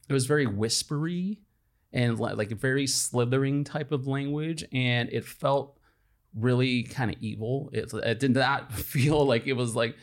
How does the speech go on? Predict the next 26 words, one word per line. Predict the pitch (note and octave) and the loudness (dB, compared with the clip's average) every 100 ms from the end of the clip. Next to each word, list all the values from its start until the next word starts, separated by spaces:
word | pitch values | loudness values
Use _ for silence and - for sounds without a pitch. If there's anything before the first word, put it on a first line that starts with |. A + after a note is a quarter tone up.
| - - | -20 -12
light | A2+ A2+ A#2 - C3+ | 0 2 2 -2 -2
language | C#3 C#3 C#3 | 0 2 2
at | C3 A#2+ | 0 2
all. | G#2+ A#2+ B2+ | 2 2 0
It | - G2 | -4 -6
felt | - A#2+ - | 0 0 0
like | A#2+ | -4
it | G#2 | -4
was | G#2 - | -4 -2
super, | - B2 B2 A#2 | 0 -2 -2 -4
super | C#3 B2 G#2+ | -2 -4 -4
dark, | G2 G2+ A#2 - - - - - _ - | 0 2 2 -4 -14 -20 -20 -20 _ 0
and | A#2+ A#2 A#2 A#2 A2+ - - | 2 2 2 0 -2 -6 -4
it | B2 B2 | -2 0
honestly | C3+ C#3 D3 - C#3 C3 A#2+ | 0 0 0 -2 -2 -2 -2
felt | G#2 - A#2+ A2 - - | -2 0 2 2 -4 -6
kinda | B2+ A2+ | 0 0
like | A2+ F#2+ | 0 -4
an | - | -4
exorcism | G#2 - A2+ A#2 G#2 G2+ | -6 -6 -10 -8 -8 -8
was | - G#2 | -8 -10
happening | G#2 - - G2+ F#2 G#2+ _ - | -12 -14 -14 -14 -14 -14 _ -12
at | - | -8
that | G2+ - | -8 -8
moment. | - - - - _ _ _ _ _ _ _ _ - | -12 -12 -14 -18 _ _ _ _ _ _ _ _ -2
And | D3 C#3 C3 A#2 | 2 2 2 0